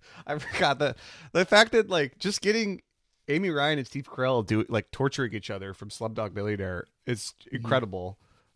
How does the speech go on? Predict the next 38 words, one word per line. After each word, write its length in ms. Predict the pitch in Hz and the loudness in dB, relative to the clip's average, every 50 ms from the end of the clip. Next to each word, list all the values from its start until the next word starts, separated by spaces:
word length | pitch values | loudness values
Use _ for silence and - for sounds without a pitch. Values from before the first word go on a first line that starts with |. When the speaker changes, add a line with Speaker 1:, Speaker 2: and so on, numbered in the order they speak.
| _ _ | _ _
Speaker 1:
Uh, 480 | - 110 104 101 101 98 98 101 98 98 92 | -4 -2 -2 0 -2 -2 -2 -4 -6 -6 -8
the 100 | 107 101 | -8 -10
suicide 500 | - - 196 180 175 - - 160 151 147 | -4 0 4 6 8 10 10 8 8 6
<laughs> 60 | 135 | 2
question. 520 | - 151 139 135 - - 151 135 127 120 - | 0 0 0 0 0 2 2 2 2 2 -2
I 60 | 127 | -4
mean, 140 | 135 135 127 | -4 -2 -4
there's 160 | 127 127 - | -6 -6 -8
so 220 | - - - 151 151 | -10 -6 -6 -6 -4
many 200 | 151 151 139 120 | -4 -6 -8 -6
things 300 | - 123 117 113 107 107 | -4 -4 -4 -2 -2 -4
in 100 | 104 98 | -2 0
there. 200 | 101 95 95 - - _ _ _ _ - | 0 0 0 -2 -6 _ _ _ _ -6
But 120 | - 165 - | -4 -4 0
having 340 | 147 175 202 226 277 233 165 | 2 0 0 0 0 0 2
Michael's 360 | 127 127 139 - 165 143 117 | 2 2 2 0 0 0 0
emotional 440 | 117 98 107 117 131 - - 120 104 | 0 0 2 0 0 0 -2 -2 -2
resolution 640 | 92 90 87 87 80 76 - 92 - 87 - - 117 - _ _ _ - | -2 -4 -4 -6 -8 -10 -10 -10 -10 -12 -14 -16 -18 -20 _ _ _ -8
is 140 | 107 101 | -6 -6
such 260 | - - 113 101 - - | -2 -2 -4 -4 -4 -4
a, 300 | 95 87 85 85 92 - _ _ _ _ _ _ _ _ | -6 -6 -6 -8 -10 -12 _ _ _ _ _ _ _ _
uh, 460 | - 92 90 85 82 82 80 92 90 92 - _ _ - - - - - - _ _ _ _ _ _ _ _ _ _ _ _ _ _ - | -4 -4 -4 -2 -4 -6 -6 -8 -10 -12 -14 _ _ -20 -20 -20 -20 -20 -20 _ _ _ _ _ _ _ _ _ _ _ _ _ _ -12
strong, 460 | - - - 135 120 110 98 85 76 - _ _ _ _ | -10 -4 0 2 2 2 2 -2 -6 -14 _ _ _ _
like, 140 | - 98 92 - _ | -10 -10 -10 -12 _
strong 440 | - - - - - 147 127 117 107 | -14 -14 -4 2 6 6 6 6 4
card 280 | - 127 113 110 104 | 2 2 2 2 2
left 160 | 98 92 - - | 0 -2 -2 -4
to 60 | 101 | -8
play 340 | - - 101 90 90 95 - - - | -6 -4 -4 -4 -6 -6 -10 -12 -12
in 100 | 90 90 | -10 -10
the 60 | 95 | -8
game 220 | 85 90 80 76 | -8 -8 -6 -4
of 100 | 80 104 | -4 -2
just 220 | 101 127 123 - - | 0 0 -2 -2 -2
him 280 | 117 107 92 90 82 - _ | -4 -4 -4 -6 -8 -12 _
getting 260 | - - 101 90 85 85 | -8 -8 -6 -6 -6 -8
over 200 | 87 - - - | -10 -12 -12 -14
himself, 460 | 85 87 - - - - - - | -14 -14 -14 -14 -14 -16 -18 -20